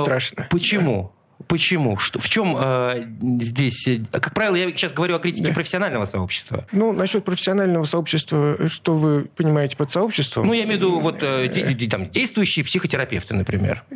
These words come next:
Speaker 1: Это очень... у нас такое количество психотерапевтов, не имеющих, э,
Speaker 2: Мгм.
Speaker 1: э, то,
Speaker 2: Мгм.
Speaker 1: мягко говоря, близко к какого-то адекватного образования. Всё, что касается,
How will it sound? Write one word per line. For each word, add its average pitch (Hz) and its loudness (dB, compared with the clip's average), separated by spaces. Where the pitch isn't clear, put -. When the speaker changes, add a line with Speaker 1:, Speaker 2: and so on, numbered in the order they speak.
Speaker 1:
Это 160 2
очень... 143 0
у 143 2
нас 151 0
такое 165 -2
количество 147 0
психотерапевтов, 151 -2
не 151 4
имеющих, 147 2
э, 131 2
Speaker 2:
Мгм. 175 0
Speaker 1:
э, 139 2
то, 147 0
Speaker 2:
Мгм. 156 2
Speaker 1:
мягко 165 -2
говоря, 151 2
близко 143 0
к - -8
какого-то 139 0
адекватного 131 -2
образования. 156 0
Всё, 175 0
что - -8
касается, 139 0